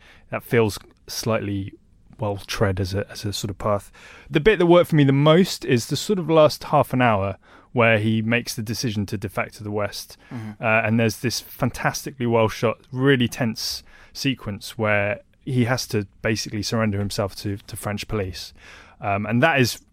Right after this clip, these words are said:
Speaker 1: incredible. There, there's some real tension there. It's thrilling, it's exciting, it feels really urgent and important. And it really throws into, um, into vision this whole idea of what it's like to live under such an oppressive regime.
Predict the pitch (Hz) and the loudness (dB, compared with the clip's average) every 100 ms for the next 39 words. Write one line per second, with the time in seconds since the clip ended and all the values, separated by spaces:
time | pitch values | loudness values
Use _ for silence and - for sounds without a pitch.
0 | _ _ - 107 123 101 98 98 110 110 | _ _ -6 -2 -2 -2 -6 -2 -2 0
1 | 107 - 110 127 113 - 110 - 107 101 | -2 0 0 2 2 0 -6 -4 -6 -4
2 | 101 104 117 113 - - - 139 120 107 | -4 -6 -10 -8 -12 -12 -2 0 2 0
3 | 107 - - - 113 104 - 101 - - | -4 -10 -12 -6 -4 -4 -8 -10 -12 -20
4 | - _ - 147 139 107 113 123 107 113 | -20 _ 0 4 4 4 2 2 2 0
5 | 113 101 98 - 101 104 - 139 - 139 | 0 0 -8 -8 -8 -10 -8 -10 -4 0
6 | 131 - 104 - - - _ - 135 139 | 0 0 -14 -16 -20 -20 _ -4 0 2
7 | 143 160 165 139 - 151 147 135 127 120 | 0 -2 2 2 4 4 6 6 4 2
8 | - 117 117 110 107 - - 107 104 101 | 0 -2 0 0 -2 -6 -2 0 0 -2
9 | 98 - - 117 104 101 113 104 98 101 | -6 -10 -6 -6 -4 -2 -2 -2 -4 -6
10 | - - 123 117 110 101 131 113 101 98 | -8 -6 0 2 2 2 4 4 2 0
11 | 113 107 127 117 - 110 120 104 101 98 | -4 -2 -4 -2 -2 0 0 0 -6 -4
12 | 92 107 - - - 95 - 101 113 101 | -6 -8 -12 -12 -10 -8 -8 -8 -10 -6
13 | 101 98 104 92 | -6 -4 -4 -6